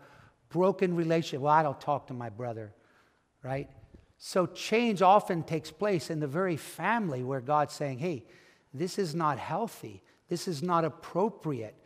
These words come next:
And I think we begin to see that with, with God sort of orchestrating. These guys are starting to feel bad for how they treated their father. Jacob's starting to realize that he's blaming them and, and, and, and bitter in his heart.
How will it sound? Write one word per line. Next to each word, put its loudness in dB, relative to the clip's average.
And 2
I 6
think 2
we 2
begin 4
to 0
see 0
that 6
with, -4
with -4
God 10
sort 2
of 0
orchestrating. 4
These 0
guys 8
are 0
starting 4
to -4
feel 0
bad 10
for 2
how 4
they 0
treated -4
their -2
father. -2
Jacob's 2
starting 6
to 0
realize 6
that 4
he's -2
blaming 0
them 4
and, -4
and, -2
and, -4
and -4
bitter 8
in 4
his -2
heart. 0